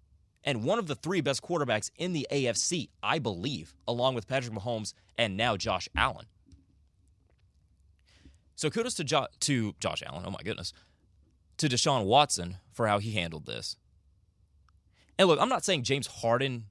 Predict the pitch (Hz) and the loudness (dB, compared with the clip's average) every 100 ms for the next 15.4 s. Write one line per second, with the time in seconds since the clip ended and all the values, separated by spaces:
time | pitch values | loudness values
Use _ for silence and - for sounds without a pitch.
0 | _ 135 127 95 73 107 110 - 95 110 | _ -4 -2 -2 -2 0 0 -2 -8 -6
1 | 139 123 117 113 120 135 95 90 87 104 | -6 -6 -6 -2 0 0 -2 -6 -6 0
2 | 139 123 113 98 _ _ _ _ _ _ | 2 2 0 -6 _ _ _ _ _ _
3 | _ - 92 123 113 98 87 101 85 69 | _ -14 -2 2 2 0 -4 -6 -6 -8
4 | - - 78 - - 123 123 104 85 76 | -6 -6 -6 -10 -2 0 0 -2 -6 -8
5 | - - 50 - _ _ _ - 196 202 | -10 -10 -10 -14 _ _ _ -2 2 4
6 | 185 127 120 151 110 - _ _ - - | 4 2 0 -4 -4 -10 _ _ -20 -14
7 | 98 135 123 - 135 104 - 117 80 - | -2 2 2 2 0 -2 -4 -6 -6 -10
8 | - _ _ - 123 - - 202 - 175 | -18 _ _ -2 -2 -4 -8 -6 -6 -8
9 | 127 - _ _ - 131 87 120 - _ | -10 -16 _ _ -6 -4 -2 -4 -4 _
10 | _ _ _ _ _ _ _ _ _ _ | _ _ _ _ _ _ _ _ _ _
11 | _ - 208 - 185 - 156 104 123 113 | _ -4 -4 -4 -6 -4 -4 -4 -4 -4
12 | 92 98 104 92 78 - 139 147 104 82 | -8 -8 -6 -6 -8 -10 -6 -2 -4 -2
13 | 117 101 87 110 110 120 98 160 165 135 | -4 -4 -6 -6 -6 -8 -6 -6 -4 -6
14 | - 90 82 127 120 - 82 85 - 120 | -8 -10 -4 -2 -2 -6 -12 -12 -4 -4
15 | 101 85 80 | -4 -6 -12